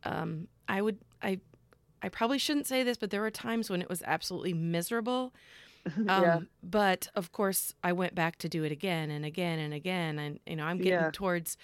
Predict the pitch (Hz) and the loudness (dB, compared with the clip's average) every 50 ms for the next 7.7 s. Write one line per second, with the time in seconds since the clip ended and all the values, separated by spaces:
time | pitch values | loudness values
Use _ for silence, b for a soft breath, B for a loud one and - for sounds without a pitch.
0 | B B B B B - - 208 208 202 196 185 170 170 165 170 190 - - 156 | B B B B B 0 2 4 4 4 2 2 2 2 2 0 0 0 0 0
1 | 147 147 156 - - - 156 151 151 151 156 147 139 - - - 165 156 - - | 0 -2 -4 -6 -6 -6 -4 -4 -4 -4 -4 -4 -6 -6 -4 -4 -2 -2 -2 -2
2 | 156 151 151 151 165 185 202 226 - - - 180 180 175 175 170 - _ _ - | -2 0 2 4 4 4 6 6 6 6 4 4 2 0 -2 -6 -8 _ _ -2
3 | 233 233 - - - - - - 226 220 220 226 208 185 - - - - - - | 0 0 0 -4 -6 -6 2 4 4 6 6 6 4 4 2 0 -2 -2 -6 -10
4 | _ _ _ _ _ _ - 175 175 156 143 139 135 135 147 143 - _ - 202 | _ _ _ _ _ _ -8 -6 -4 -4 -4 -4 -6 -8 -10 -12 -16 _ -4 -4
5 | 196 - 185 175 160 156 175 196 208 220 220 202 185 160 - 170 170 180 175 - | -2 0 0 0 0 0 0 2 2 4 4 2 2 2 2 2 4 4 4 2
6 | - - - - - 190 - - - - - 165 160 160 160 160 165 - - 165 | 0 0 -4 -6 -8 -8 -6 -6 -6 -4 -2 0 0 0 0 -2 -2 -4 -4 -4
7 | 156 - - - 160 156 151 - 151 143 143 143 - | -4 -6 -4 -4 -4 -2 -2 -2 -2 -2 -2 -2 -4